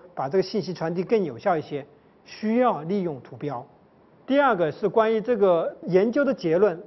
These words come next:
来自于百度的搜索的推广，就是标题到底应该多少个字更好。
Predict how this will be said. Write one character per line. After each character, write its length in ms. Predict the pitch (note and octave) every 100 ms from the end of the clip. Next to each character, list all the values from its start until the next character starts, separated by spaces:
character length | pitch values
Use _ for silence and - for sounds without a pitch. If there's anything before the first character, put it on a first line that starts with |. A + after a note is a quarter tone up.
| F#3
来 280 | D3 D3 F3
自 180 | - G#3
于 140 | G3
百 300 | G3 C#3+ B2
度 180 | G3 F#3
的 100 | E3
搜 240 | - A3+
索 240 | A3+ E3+ C3
的 80 |
推 140 | - G3+
广， 220 | E3 G2+ - _ _ _
就 140 | - F#3
是 340 | G3+ F#3 G3 - - -
标 220 | G#3+ A3+
题 340 | A#3 C#3 C#3 F3+
到 160 | A3 F#3+
底 160 | C#3+ D3
应 100 | E3
该 100 | E3+
多 220 | G#3 G#3
少 160 | F3
个 80 | B2+
字 340 | C3+ G3+ E3 - _ _ _ _ _ _ _ _ - A#3 D3+
更 240 | G#3+ E3+
好。 280 | - G#2+